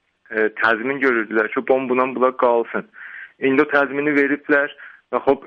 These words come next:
millətin içində sual yaranır abi. Məsələn, e, yuxarı-yuxarı ədədlər deyirlər, rəqəmlər deyirlər, birdən üç yüz milyard dolarla, üç yüz milyon dollar, bu cür bir rəqəmlər deyirlər ki, bu, bu projeye bunlar gətirib pul qoymuşdular.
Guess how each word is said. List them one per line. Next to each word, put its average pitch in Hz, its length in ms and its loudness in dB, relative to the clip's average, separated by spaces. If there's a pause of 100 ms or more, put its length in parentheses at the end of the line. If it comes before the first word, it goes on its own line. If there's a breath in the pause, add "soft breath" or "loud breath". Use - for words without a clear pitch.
millətin 139 560 2
içində 139 480 2 (160)
sual 135 400 4
yaranır 104 480 0
abi. 98 240 -2
Məsələn, 110 280 -2 (360 loud breath)
e, 98 200 2 (600)
yuxarı-yuxarı 135 760 2 (200)
ədədlər 123 560 0
deyirlər, 110 400 2
rəqəmlər 117 480 0
deyirlər, 110 240 2
birdən 113 280 -4 (320 loud breath)
üç 104 500 -2
yüz 123 140 -4
milyard 117 520 0
dolarla, 107 360 2
üç 104 260 -6
yüz 113 120 0
milyon 110 380 2
dollar, 107 300 2
bu - 60 -14
cür 117 160 -4
bir 110 140 -2
rəqəmlər 110 460 0
deyirlər 110 360 2
ki, 110 160 -8
bu, 107 100 -6 (400 loud breath)
bu 127 80 2
projeye 120 560 2
bunlar 120 220 2
gətirib 120 460 -2 (340 loud breath)
pul 147 240 4
qoymuşdular. 107 720 0